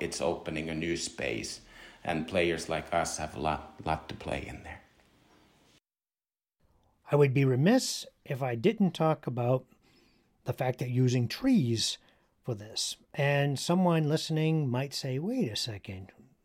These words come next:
Speaker 2: why are we using trees? We need our trees. We love our trees. We want to protect our trees." Can you tell me what you are saying to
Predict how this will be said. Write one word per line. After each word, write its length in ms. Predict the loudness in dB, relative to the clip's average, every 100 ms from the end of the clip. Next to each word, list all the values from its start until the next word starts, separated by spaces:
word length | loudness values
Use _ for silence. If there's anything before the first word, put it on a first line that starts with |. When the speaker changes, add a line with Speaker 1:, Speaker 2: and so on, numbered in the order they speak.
| _
Speaker 2:
why 260 | 2 4 6
are 80 |
we 140 | 6 6
using 400 | 4 2 2 -2
trees? 420 | 0 2 2 4
We 120 | 6
need 240 | 8 8 6
our 140 | 2
trees. 440 | -2 -6 -6 -10 -10
We 120 | -8
love 200 | -6 -4
our 120 | -6
trees. 520 | -6 -6 -4 -4 -6
We 60 | -6
want 140 | -6
to 60 | -8
protect 420 | -10 -6 -6 -2
our 140 | -2 -4
trees." 560 | -4 -2 0 -2 -6 -14 -20 -20 -20 _ _ 6
Can 320 | 10 10 10
you 120 | 8
tell 220 | 6 4
me 160 | 6 2
what 240 | 0 0
you 280 | 6 8 8
are 140 | 6 2
saying 500 | -2 0 0 0 0
to 520 | 0 0 2 2